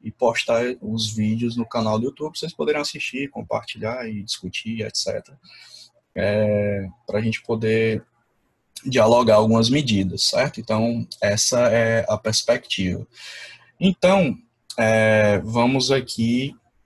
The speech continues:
ao boletim, né? Eu tô trabalhando sempre com os dados do dia anterior, porque os boletins saem tarde, por volta de oito e meia, nove horas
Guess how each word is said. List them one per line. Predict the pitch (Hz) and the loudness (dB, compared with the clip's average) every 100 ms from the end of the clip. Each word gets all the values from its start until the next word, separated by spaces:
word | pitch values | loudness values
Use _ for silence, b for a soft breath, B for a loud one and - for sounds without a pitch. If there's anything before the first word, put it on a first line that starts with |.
| - | -2
ao | 110 113 120 123 123 123 117 98 - _ _ | 2 4 4 4 2 2 0 -4 -10 _ _
boletim, | - 117 120 131 120 - 107 95 - _ - | -12 0 2 4 2 0 0 0 -4 _ -10
né? | 117 120 110 - | -6 -6 -6 0
Eu | 135 139 | 2 2
tô | 147 | 2
trabalhando | 139 135 127 123 123 | 2 4 4 4 2
sempre | 113 139 139 | 0 -2 -6
com | - | -4
os | 123 | -2
dados | 117 117 120 | 4 4 4
do | |
dia | 117 123 | 0 -2
anterior, | 123 123 135 139 165 | -2 0 2 2 0
porque | 147 123 | -2 -6
os | 120 | -4
boletins | 123 120 120 120 | 0 -2 0 0
saem | - 117 123 | 2 0 0
tarde, | 113 127 151 139 120 104 - | 2 4 2 0 -4 -6 -6
por | 113 | -8
volta | 113 113 113 | -4 -2 -2
de | 117 | -2
oito | 113 | -2
e | 110 | -2
meia, | 110 123 | 0 2
nove | 117 110 107 | 0 0 0
horas | 117 - - - | 0 0 -4 -6